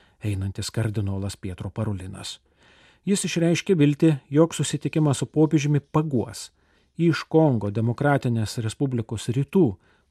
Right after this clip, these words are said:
kur itin neramu, atvykusius žmones. Jų žaizdos iš tiesų gilios, jie matė ir patys patyrė daug smurto, daug iš jų tapo pabėgėliais.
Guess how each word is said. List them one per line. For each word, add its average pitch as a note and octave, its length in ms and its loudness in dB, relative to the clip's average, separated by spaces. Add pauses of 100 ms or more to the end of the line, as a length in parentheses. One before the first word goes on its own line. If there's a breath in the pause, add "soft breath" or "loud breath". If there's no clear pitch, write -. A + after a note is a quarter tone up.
(120)
kur C#3+ 160 2
itin A2 400 -2
neramu, F2+ 400 -4 (560)
atvykusius A#2 640 -2
žmones. A2 480 -2 (640 soft breath)
Jų D3 240 6
žaizdos B2+ 560 2
iš - 160 -10
tiesų A2+ 240 -6
gilios, G#2+ 480 -6 (240)
jie A#2+ 80 0
matė A2+ 540 -4 (260)
ir A2 80 -4
patys - 480 0
patyrė B2+ 400 -4
daug C3 240 -4
smurto, A#2+ 560 -2 (500 soft breath)
daug D3 300 4
iš B2 180 -4
jų C3 140 -4
tapo B2 320 -4
pabėgėliais. G2+ 800 -6